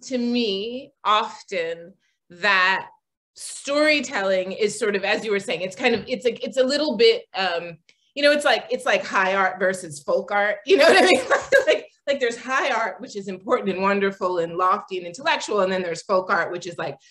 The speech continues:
stuff that people make 'cause, you know, whatever, right? Like, there's, it's ve-, it's very, in the hierarchy of art, it really isn't. And I, and I feel like there's, like, the, the, like, the,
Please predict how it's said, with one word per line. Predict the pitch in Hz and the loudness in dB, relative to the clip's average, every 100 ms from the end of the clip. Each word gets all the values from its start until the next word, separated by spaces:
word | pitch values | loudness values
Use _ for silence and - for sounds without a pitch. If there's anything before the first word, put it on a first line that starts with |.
| _ | _
stuff | - - - 208 196 | -20 -4 2 2 0
that | 196 156 - - | -2 -4 -4 -10
people | 214 - 180 | -10 -2 -2
make | 170 170 160 - - _ _ _ _ _ _ _ - | 0 -2 -4 -8 -20 _ _ _ _ _ _ _ -8
'cause, | 240 160 143 - - | -4 -4 -6 -14 -12
you | 190 | -8
know, | 143 123 - | -8 -10 -12
whatever, | 143 120 - - | -10 -10 -12 -10
right? | 160 160 - | -4 -2 0
Like, | - | 2
there's, | 240 214 | 4 6
it's | - 247 - | 6 4 2
ve-, | 214 240 | 0 2
it's | 233 226 | 2 0
very, | 240 240 233 226 226 | 0 0 0 -2 -2
in | 247 | -2
the | 233 | -2
hierarchy | 240 254 254 214 214 196 | 0 0 0 -2 -4 -8
of | 190 | -6
art, | 180 156 | -6 -6
it | 170 | -6
really | 175 185 175 | -4 -4 -4
isn't. | 170 170 147 - _ _ _ | -6 -8 -12 -16 _ _ _
And | 262 262 | 2 4
I, | 262 | 4
and | 277 277 | 2 0
I | 277 | -2
feel | 339 403 | -4 -6
like | 427 | -4
there's, | 254 214 208 | -4 -4 -4
like, | 190 185 - | -8 -10 -10
the, | 214 - _ 202 147 - | -10 -10 _ -20 -20 -18
the, | 226 214 | -8 -2
like, | 220 | -2
the, | 214 208 | -4 -14